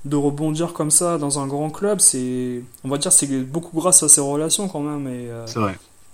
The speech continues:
Speaker 1: pas forcément grâce à son talent d'entraîneur.
Speaker 2: Là, j'ai une, euh, moi, j'ai une petite info là pour les supporters bordelais. Euh, Menez, euh, il part de, de Bordeaux et il rejoint Antalyasport, le, le club de, des Taureaux.
Speaker 1: Oh là là. <laughs> Une belle fin de carrière pour lui.
Speaker 2: Ouais.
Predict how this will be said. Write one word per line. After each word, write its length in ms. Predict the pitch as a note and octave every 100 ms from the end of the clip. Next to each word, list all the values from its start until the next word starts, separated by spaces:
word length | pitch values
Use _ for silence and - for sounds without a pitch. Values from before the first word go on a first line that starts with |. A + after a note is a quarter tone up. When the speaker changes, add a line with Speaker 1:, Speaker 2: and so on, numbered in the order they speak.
| -
Speaker 1:
pas 80 | D3
forcément 680 | D3+ - - D3+ D#3+ E3+
grâce 300 | D3 C#3 -
à 40 | C#3
son 180 | C#3
talent 260 | C3 C3+ C#3
d'entraîneur. 520 | C3 B2+ - C#3+ D#3
Speaker 2:
Là, 120 | C3+
j'ai 160 | C3 C#3
une, 100 | C#3
euh, 240 | C3 B2+
moi, 140 | B2 C#3
j'ai 80 | C3+
une 80 |
petite 220 | C3 C3 C#3+
info 300 | C3 - C#3+
là 120 | B2+
pour 200 | B2 A#2+
les 80 | A#2
supporters 600 | B2 - A#2+ - B2+ A#2+
bordelais. 640 | A#2+ B2 B2+ C#3+ D#3+ -
Euh, 220 | A#2 A2+ A2+
Menez, 440 | C3 C#3+ D3 B2+
euh, 180 | A#2+ A#2
il 80 | A2+
part 440 | C3+ D#3 D3+ C3
de, 240 | A2+ A2+ A2
de 100 | A#2
Bordeaux 540 | B2 B2+ B2+ D3+ F3 - - - - - -
et 100 | A#2
il 80 | B2+
rejoint 440 | B2+ A#2+ D3 E3
Antalyasport, 800 | C#3+ C#3+ D3 C3+ C#3 - C#3+ D#3
le, 220 | C#3+ B2+ A#2+
le 100 | A#2+
club 260 | C3+ C#3
de, 200 | B2+ A#2+ A#2
des 120 | A#2+
Taureaux. 360 | C3+ A2+ G#2 - - - - - -
Speaker 1:
Oh 100 | C3
là 140 | B2
là. 600 | - - - - - G3
<laughs> 680 | G3 G3 - - - G#3 F#3+
Une 60 | D3+
belle 160 | D#3+
fin 140 | D#3 E3
de 60 | D3
carrière 320 | D3+ C#3+ C#3
pour 200 | C#3 C3
lui. 140 | C#3 C3+ - - - - - -
Speaker 2:
Ouais. 180 | G#2+ F2